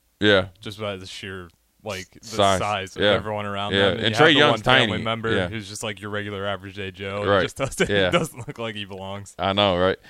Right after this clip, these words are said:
Speaker 1: Um, but in more important news, I was listening to, um, what was it Cameron and Mace's? You ever watch their, their YouTube channel?
Speaker 2: Yeah, I've seen bits and pieces.
Speaker 1: Okay. Well, they had Paul Pierce on there.
Speaker 2: Okay.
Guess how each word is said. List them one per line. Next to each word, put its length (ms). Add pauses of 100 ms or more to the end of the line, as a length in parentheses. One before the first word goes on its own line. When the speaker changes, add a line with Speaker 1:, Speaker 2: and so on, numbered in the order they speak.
(300)
Speaker 1:
Um, 340
but 340
in 140
more 200
important 380
news, 120
I 80
was 160
listening 440
to, 480 (600)
um, 720 (760)
what 80
was 80
it 100
Cameron 680
and 240
Mace's? 480
You 160
ever 120
watch 220
their, 260
their 140
YouTube 380
channel? 180
Speaker 2:
Yeah, 160
I've 140
seen 160
bits 180
and 100
pieces. 240
Speaker 1:
Okay. 240 (840)
Well, 160
they 80
had 100
Paul 220
Pierce 300
on 140 (200)
there. 80
Speaker 2:
Okay. 240